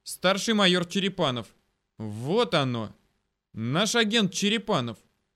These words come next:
С другой стороны, чем он нам сможет помочь? Ну, позвоню я ему, скажу время, которое он должен будет проставить у себя в блокноте. Ну, а дальше что?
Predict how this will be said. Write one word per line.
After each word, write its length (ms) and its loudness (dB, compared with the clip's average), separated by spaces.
С 160 -10
другой 320 0
стороны, 400 -4
чем 220 -4
он 160 0
нам 160 -2
сможет 360 -8
помочь? 460 -6
Ну, 220 -6
позвоню 460 -4
я 200 0
ему, 180 -6
скажу 360 -2
время, 360 -2
которое 340 -4
он 100 -6
должен 320 -4
будет 240 -8
проставить 540 -4
у 40 -8
себя 260 -4
в 60 -8
блокноте. 580 -6
Ну, 160 -8
а 100 -2
дальше 400 -4
что? 340 -10